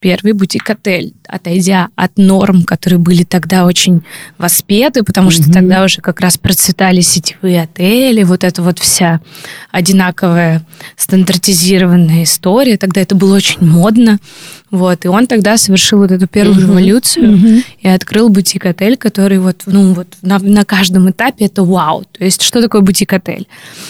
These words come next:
Speaker 1: Это всегда в первую очередь необычный владелец, то есть владелец, которому есть что сказать. То есть это какой-то интерпренер.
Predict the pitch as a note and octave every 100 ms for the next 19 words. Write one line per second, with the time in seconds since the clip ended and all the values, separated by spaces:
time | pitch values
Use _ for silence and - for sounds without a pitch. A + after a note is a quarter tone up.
0 | - _ F#3+ F#3 F#3+ E3+ - F3+ G#3+ G3+
1 | F#3 - G#3 G3+ G3+ - F#3 F#3+ F3+ E3+
2 | G3 - F3 F3 E3+ G3 C4 C#4+ - -
3 | _ - F3+ - F3+ F3 G3 G3+ - -
4 | F#3+ F#3+ F#3 F#3 - F3 - E3+ E3+ -
5 | - _ - - _ F3+ E3 E3+ - E3+
6 | G3 - E3+ - - G3+ F#3 E3+ E3+ E3+